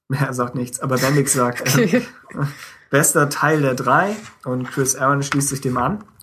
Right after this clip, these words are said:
Speaker 1: Und Mara erzählt uns über Poe.
Speaker 2: Mara sagt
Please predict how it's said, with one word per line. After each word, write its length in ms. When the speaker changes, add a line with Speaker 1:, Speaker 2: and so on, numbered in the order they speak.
Speaker 1:
Und 360
Mara 520
erzählt 340
uns 220
über 580
Poe. 280
Speaker 2:
Mara 400
sagt 340